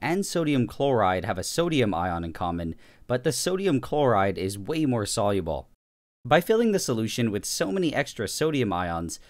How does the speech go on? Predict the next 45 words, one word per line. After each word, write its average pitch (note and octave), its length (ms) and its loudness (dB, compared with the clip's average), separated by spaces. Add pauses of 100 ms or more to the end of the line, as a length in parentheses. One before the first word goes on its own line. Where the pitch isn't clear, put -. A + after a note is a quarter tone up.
(160)
it C3+ 140 0
makes F3+ 260 -4
it E3 120 0
harder D#3+ 320 2
for D3+ 120 -2
the B2 120 -2
indigo A2 360 0
carmine G2+ 380 -2
to E2+ 100 -12
dissolve, F2 640 0 (260)
and G#2 160 -2
it A#2 140 -2
ends E3 200 -2
up E3 120 -2
precipitating G#2 640 -4
out. E2 300 -4 (600)
I D#3 60 2
continued A3 480 0
stirring A2 360 0
it G#2+ 140 -2
until A#2 220 0
all F3+ 240 0
the E3 100 -4
salt B2+ 300 0
disappeared, G2+ 680 -4 (260)
which C#3 280 -4
took F#3 180 -4
a D#3 80 0
few B2 200 -2
minutes. G2 520 -6 (400)
At F#3 100 0
this A#3+ 160 2
point, A2+ 300 -2
though, F#2+ 340 0
it B2 220 0
didn't F#3+ 240 0
look A3 160 -4
like F#3+ 160 0
there D3+ 120 2
was B2 120 0
any D3+ 240 0
indigo C3 380 -2
carmine G2 520 0
separating G#2+ 600 -2
out. F2 260 -4